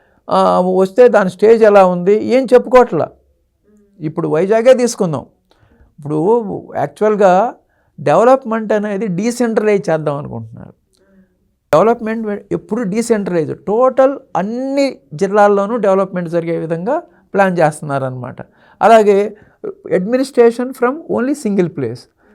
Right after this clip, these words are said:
Speaker 1: that is అమరావతి. అంటే సిక్స్ డిస్ట్రిక్ట్స్ నార్త్, సిక్స్ డిస్ట్రిక్ట్స్ సౌత్, మొత్తం ఎన్ని జిల్లాలు? పదమూడు జిల్లాలు. పదమూడు జిల్లాల్లో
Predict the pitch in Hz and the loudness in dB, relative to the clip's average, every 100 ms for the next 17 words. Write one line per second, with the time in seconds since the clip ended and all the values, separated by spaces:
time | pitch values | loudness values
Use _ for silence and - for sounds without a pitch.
0 | _ 185 202 240 262 _ _ _ _ 151 | _ 0 2 2 -4 _ _ _ _ -6
1 | 156 139 120 107 - - _ 180 214 202 | -2 -2 -4 -10 -16 -18 _ -6 -6 -4
2 | 226 214 190 202 214 208 - - _ _ | -8 -8 -8 -8 -6 -8 -8 -20 _ _
3 | _ - 190 196 240 302 _ _ _ _ | _ -4 -4 -2 -6 -6 _ _ _ _
4 | - 214 208 202 190 208 196 208 185 165 | -8 -8 -6 -10 -8 -12 -10 -6 -4 -4
5 | - - - _ _ - 180 185 254 294 | -6 -14 -16 _ _ -10 -10 -2 -2 -2
6 | _ _ - 175 185 190 190 196 165 185 | _ _ -10 -4 -4 0 0 0 -2 -2
7 | 196 185 165 151 120 - _ _ _ _ | -2 -2 -2 -4 -4 -10 _ _ _ _
8 | _ _ 165 196 220 196 214 220 220 226 | _ _ -2 0 -2 0 2 4 4 2
9 | 311 | 0